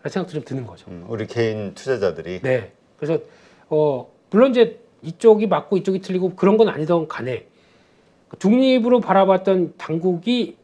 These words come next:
Speaker 1: 어느 쪽에 손을 들어줬느냐에 대한 부분들은 좀 생각을 해야 되지 않나라는 생각이 들어서 그렇습니다. 일단, 어, 오늘 만약에 또 하한가 비슷하게 가게 되면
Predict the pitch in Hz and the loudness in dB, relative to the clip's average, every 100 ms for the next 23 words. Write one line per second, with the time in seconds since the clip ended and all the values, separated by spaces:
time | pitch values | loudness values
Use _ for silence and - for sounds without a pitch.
0 | _ - 196 262 240 269 233 226 220 175 | _ -4 0 0 0 -2 0 4 4 4
1 | - - 226 175 170 160 151 147 139 139 | -2 -6 -2 0 -2 -2 -2 -2 -4 -6
2 | 131 117 _ - 139 139 143 135 131 101 | -10 -18 _ -12 -8 -6 -6 -8 -10 -12
3 | _ _ - 196 185 226 226 117 131 135 | _ _ -8 -4 -2 -2 -4 -6 -8 -8
4 | 143 143 135 107 143 - _ _ _ _ | -8 -8 -10 -10 -12 -12 _ _ _ _
5 | _ - - 147 147 147 135 185 160 - | _ -14 -8 -6 -2 -4 0 0 0 -4
6 | _ _ _ _ _ 160 165 160 156 175 | _ _ _ _ _ -4 -2 -2 0 2
7 | 226 226 - - _ _ _ - 175 262 | 6 6 4 -8 _ _ _ -2 0 2
8 | 254 254 208 - 233 233 202 196 196 180 | 0 0 0 2 0 0 -2 -2 -2 0
9 | 151 147 143 170 | -2 -4 -6 -8